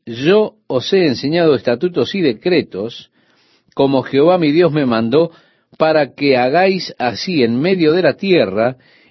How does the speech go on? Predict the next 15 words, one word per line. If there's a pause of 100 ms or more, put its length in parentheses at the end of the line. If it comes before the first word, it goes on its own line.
(100)
en
la
cual
entráis (140)
para
tomar
posesión
de
ella. (920)
Guardadlos,
pues, (140)
y
ponedlos (100)
por
obra,